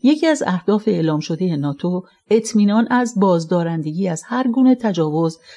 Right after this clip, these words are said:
در رابطه با قلمرو کشورهای عضو ناتو یا دفاع در برابر آن است.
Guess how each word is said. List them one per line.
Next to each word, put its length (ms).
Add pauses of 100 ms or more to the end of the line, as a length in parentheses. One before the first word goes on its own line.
(140)
در 200
رابطه 420
با 140
قلمرو 480
کشورهای 560
عضو 300
ناتو 460 (140)
یا 340
دفاع 500 (320)
در 240
برابر 380
آن 240
است. 460